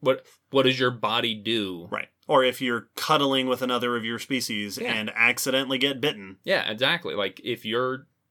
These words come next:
Speaker 1: if, if your venom gets into you, what does it do?
Speaker 2: Yeah.
Speaker 1: And in some, it's, I, I always assume, it's like, yeah, I'm sh-,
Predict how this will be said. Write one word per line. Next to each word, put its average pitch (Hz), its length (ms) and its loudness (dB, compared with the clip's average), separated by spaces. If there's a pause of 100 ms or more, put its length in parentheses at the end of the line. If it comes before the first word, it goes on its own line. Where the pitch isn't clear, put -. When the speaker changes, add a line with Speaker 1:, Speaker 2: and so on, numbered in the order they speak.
Speaker 1:
if, 117 260 -4
if 117 200 -4
your 127 240 2
venom 131 360 -2
gets 117 220 -4
into 135 320 -8
you, 95 400 -6 (340)
what 104 380 -2
does 104 180 -2
it 131 200 -4 (220)
do? 165 300 4 (180)
Speaker 2:
Yeah. - 100 -18
Speaker 1:
And 143 140 2
in 123 200 -2
some, 202 420 0
it's, - 320 -4
I, 113 240 2
I 104 360 -2 (220)
always 110 260 2
assume, 117 220 -6
it's 120 80 -10
like, 127 120 2
yeah, 147 140 0
I'm 107 100 -2
sh-, - 200 -6